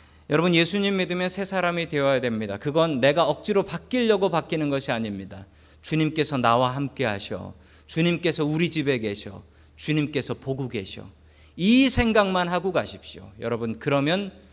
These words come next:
우리의 삶은 분명히 바뀝니다. 여러분, 주님 생각으로 우리의 삶을 바꿀 수 있는 저와 여러분들 될 수 있기를 주님의 이름으로 간절히 축원합니다. 아멘.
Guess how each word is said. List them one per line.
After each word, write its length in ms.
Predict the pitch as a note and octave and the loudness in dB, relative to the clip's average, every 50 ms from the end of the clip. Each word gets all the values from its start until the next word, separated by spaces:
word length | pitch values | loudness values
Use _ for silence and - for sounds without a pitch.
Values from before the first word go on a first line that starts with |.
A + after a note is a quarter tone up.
| - - - | -20 -18 -10
우리의 260 | - A#2+ B2 A#2 A2 | -6 -2 0 0 0
삶은 380 | G#2 - A2 G#2 G#2 G#2 G2+ G2+ | 0 -2 -2 -2 -2 -2 -4 -4
분명히 460 | G2+ - F#3 G3+ G#3 G3+ E3+ D#3+ E3 D#3 | 0 2 4 4 4 4 2 0 0 -2
바뀝니다. 720 | D3 A#2+ - - C#3 B2 A#2+ A#2 G#2 G#2 G2+ G2 F#2+ G2 - - - _ - _ - - - - - | -4 -6 -6 -4 -4 -4 -2 -2 -2 -2 -2 -2 -4 -8 -14 -20 -20 _ -20 _ -20 -20 -12 -4 0
여러분, 260 | C#3 C#3+ D3+ E3 D#3 | 0 2 2 0 0
주님 320 | - - F#3+ G#3 A3 G#3+ | 0 2 4 4 4 4
생각으로 580 | G#3 G#3 G#3+ G3+ F#3+ F#3+ F3+ D#3+ D3 C#3+ C3+ B2 | 2 2 2 2 4 4 4 4 2 0 0 0
우리의 300 | G#2 A2+ D3 E3+ G3 F#3 | 0 0 2 2 4 2
삶을 400 | E3+ - - A3+ A3+ A3+ A#3 A3+ | 2 2 0 0 2 2 0 2
바꿀 440 | G3 F#3 F3 - - - - F#3+ F#3 | 2 2 0 0 -2 -2 0 0 0
수 180 | - - - F3+ | 0 -2 -2 0
있는 480 | D#3+ D3+ D#3 F3+ G#3 A3 G#3+ G#3+ - - - - - | 0 2 2 2 0 0 -2 -6 -10 -20 -20 -14 -8
저와 280 | - C#3 C3+ C3+ C3+ | -2 0 2 4 4
여러분들 440 | C#3 D3 D#3 F3 E3+ F3+ E3+ F3 E3+ | 4 4 4 4 2 2 0 0 2
될 160 | D#3+ D3+ C#3+ | 2 2 2
수 140 | - - D3 | 0 -2 -4
있기를 500 | C3 C3 - C3+ B2+ C#3 F3 G#3 A3+ - - - - - | -4 -4 -2 -2 0 0 0 -2 -4 -8 -14 -20 -16 -6
주님의 420 | - - G#3 A#3 A#3 A3+ G#3+ G3 | 0 2 4 4 6 6 4 4
이름으로 260 | F3+ E3 D#3 C3+ B2 A#2+ | 4 2 2 2 0 0
간절히 420 | B2+ C#3 D3 E3 E3 F#3+ G3 G#3+ | 2 2 2 2 2 2 0 0
축원합니다. 920 | G#3 - - G#3+ G3 G3 F#3 F3+ F3+ F3 E3+ D#3+ E3+ E3+ F3+ F#3+ F#3 - - - - - - - - | -2 -4 -4 0 2 2 4 4 2 2 2 4 4 4 4 2 -2 -10 -18 -20 -20 -20 -20 -12 -6
아멘. 640 | G#2+ G#2+ A2 A#2 A#2 B2+ D#3 F#3+ G3+ - - - | -2 0 2 2 4 2 2 0 -2 -6 -12 -20